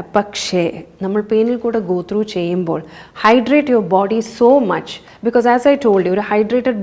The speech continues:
ബോഡിയിൽ എപ്പോഴും എനർജി ഫ്ലോ ബെറ്റർ ആയിരിക്കും. അപ്പോൾ നമ്മുടെ എനർജി ബ്ലോക്സ് വരാതിരിക്കാൻ നമ്മൾ കൂടുതൽ വെള്ളം കുടിക്കുമ്പോഴും നമ്മൾ കാമറാകും. അതേമാതിരി take warm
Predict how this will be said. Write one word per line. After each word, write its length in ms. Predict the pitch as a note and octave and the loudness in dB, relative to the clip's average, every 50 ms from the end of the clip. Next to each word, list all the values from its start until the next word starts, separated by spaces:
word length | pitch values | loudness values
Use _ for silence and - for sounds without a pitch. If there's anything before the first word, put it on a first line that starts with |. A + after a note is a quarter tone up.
| F#3 | -2
ബോഡിയിൽ 440 | F#3+ F#3+ F#3+ F#3+ G3+ G#3+ G3 F3+ E3 E3 E3 - - - - - G#3+ A3 | -2 0 0 0 2 2 2 2 0 -4 -6 -8 -16 -20 -6 -4 -4 -4
എപ്പോഴും 380 | A3 - - - B3+ B3 B3 A#3 F#3 F#3 | -4 -6 -4 -4 -2 0 0 -2 -2 -2
എനർജി 320 | G3 G3 G3+ G3 G#3+ A3 G#3+ - | -2 -2 -2 -2 -2 -4 -4 -4
ഫ്ലോ 120 | G#3 G3+ G3 F#3 F3+ | -4 -4 -2 -2 -4
ബെറ്റർ 200 | E3+ - - F3+ F3+ | -4 -6 -8 -8 -8
ആയിരിക്കും. 340 | - - - - - - - - _ - _ - - | -8 -8 -10 -12 -12 -14 -14 -16 _ -20 _ -20 -20
അപ്പോൾ 160 | - - - F#3 F#3 | -18 -12 -6 -4 -2
നമ്മുടെ 220 | F#3 G3+ - - - F#3 F#3+ | 0 2 2 2 2 2 4
എനർജി 320 | G3 G#3+ A#3+ B3 A3 C4 B3 G#3+ G3+ | 6 6 6 6 6 4 2 4 4
ബ്ലോക്സ് 320 | F#3+ G3 G3 - - A#3 F#3+ F3+ | 2 2 0 -2 -4 -4 -4 -4
വരാതിരിക്കാൻ 680 | E3+ F3 F#3 G3+ A3+ A3 A3 F3+ E3 E3+ - F3+ G3+ C4+ C#4 - F#3+ | -4 -2 0 0 2 2 2 0 0 -2 -4 -6 -6 -6 -8 -8 -8
നമ്മൾ 160 | F#3 A3 F#3+ F#3+ - | -6 -6 -6 -4 -2
കൂടുതൽ 260 | A3+ A3+ A#3+ A#3+ B3 A3+ G#3 | 0 0 0 0 0 -2 -2
വെള്ളം 220 | F#3 F3+ F#3+ G#3 A3+ G#3 | -2 -2 -2 -4 -2 -4
കുടിക്കുമ്പോഴും 480 | G3 F3+ F3 - F3+ F3 F3+ G3 A3 A3+ G#3 | -4 -6 -6 -8 -8 -8 -8 -8 -8 -8 -8
നമ്മൾ 160 | F#3+ F3 F#3 G3+ G3 - | -8 -8 -8 -8 -6 -6
കാമറാകും. 640 | F3 D#3+ - - A2+ A2+ - F#2+ - - - - - - _ _ _ - _ - - - - - - - G#3 | -6 -6 -4 -6 -6 -6 -6 -6 -8 -8 -12 -14 -16 -16 _ _ _ -20 _ -20 -20 -20 -20 -16 -6 -4 -2
അതേമാതിരി 540 | G3+ A3 A3 G#3+ G3 F#3 E3+ F3+ G3+ B3 D4 - - - - - - | 0 0 0 0 -2 -4 -4 -4 -4 -4 -4 -6 -10 -18 -20 -6 -4
take 160 | C4+ C4+ C4+ - F#3+ F#3+ | -2 -2 -2 -4 -4 -4
warm 200 | G3 G3+ G#3+ A3 | -2 -2 -2 -4